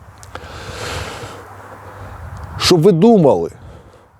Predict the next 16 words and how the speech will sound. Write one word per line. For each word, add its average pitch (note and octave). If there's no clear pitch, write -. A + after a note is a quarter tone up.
як C3
почав F3+
грати E3
гімн C#3+
України, D3+
можливо, D#3
п'ять G3+
відсотків C#3+
з -
тих -
людей C3
підвелося B2
на F#2
звук F#2+
гімну F2
України. D2+